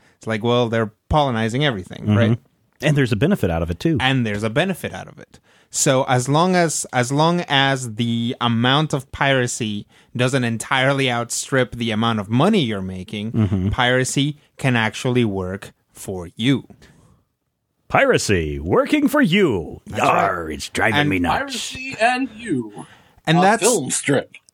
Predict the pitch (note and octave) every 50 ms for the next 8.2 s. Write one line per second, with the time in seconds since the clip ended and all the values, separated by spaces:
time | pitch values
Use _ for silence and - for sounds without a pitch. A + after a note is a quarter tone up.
0 | _ _ - E3 D3 F3 A#3 A3+ - - - - - D#3 E3+ E3 - - F#3+ F#3
1 | F3+ F3 D#3 - - - D3+ D#3 D#3 - - E3 D3+ D#3 D#3 D#3 D3+ D#3 D3+ D3
2 | - _ _ _ _ _ _ _ _ - A#2 G#2+ A#2 B2+ B2+ B2 B2 B2 B2 A#2+
3 | - - - - - - - _ _ _ _ _ _ _ _ _ _ _ C#3 A#2+
4 | B2+ A#2+ A#2+ A#2+ A#2+ B2+ C#3 C#3 D#3 D#3+ D3+ E3+ E3 D#3+ D#3+ D#3+ D3+ - - -
5 | D#3+ D#3 D#3+ D#3+ - - A2 A#2+ B2 C#3 C#3 - - - A2+ B2 B2+ - - B2
6 | A#2+ B2 - - A#2+ A2+ B2 B2 A#2+ G#2+ A2 G#2 G#2+ - - A2+ A2 A2 G#2+ -
7 | - G#2 G#2 G#2+ G#2 G2+ F#2 F#2 F#2 F#2+ - - - - _ - G#2+ G2+ G2+ G#2+
8 | A2 A2 A2+